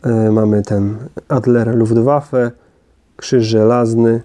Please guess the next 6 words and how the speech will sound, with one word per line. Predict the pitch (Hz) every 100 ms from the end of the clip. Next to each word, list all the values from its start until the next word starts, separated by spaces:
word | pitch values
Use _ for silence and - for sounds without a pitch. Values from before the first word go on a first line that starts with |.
| _ _ _ _ _ _ _ _ _ _ _ _ _ _ _ _ _ _ _ _ _ _ _ _ _ _
Bardzo | - - -
ładnie. | - - - - _ _ _ _ - - -
Podsumowanie. | 165 151 190 175 170 101 87 _ _ _ _ -
Model | 143 226 254
ten | - 240
oceniam, | 208 - 226 220 202